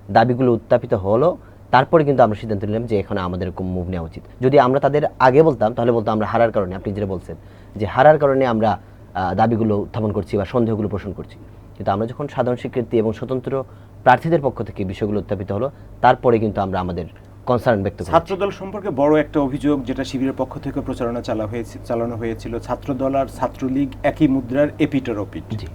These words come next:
Speaker 2: ছাত্রলীগ জেতা মানেই আবার সেই কমন রুম, গেস্ট
Speaker 1: জি।
Speaker 2: রুম জোর করে মিছিলে নিয়ে যাওয়া, এই কালচারে আসবে।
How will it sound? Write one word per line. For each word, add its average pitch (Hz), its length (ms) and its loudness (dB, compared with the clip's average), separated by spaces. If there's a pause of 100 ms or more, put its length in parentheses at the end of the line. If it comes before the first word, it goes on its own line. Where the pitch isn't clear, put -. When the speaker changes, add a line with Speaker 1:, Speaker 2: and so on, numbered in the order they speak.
(100)
Speaker 2:
ছাত্রলীগ 151 420 4
জেতা 147 240 2
মানেই 156 260 2
আবার 139 180 2
সেই 135 180 -2
কমন 135 340 2
রুম, 135 340 2
গেস্ট 117 240 0
Speaker 1:
জি। 85 120 -4
Speaker 2:
রুম 135 280 2
জোর 127 220 -2
করে 131 200 -2
মিছিলে 127 360 -2
নিয়ে 123 180 -4
যাওয়া, 127 280 -4
এই 123 60 -4
কালচারে 110 520 -2
আসবে। 95 260 -6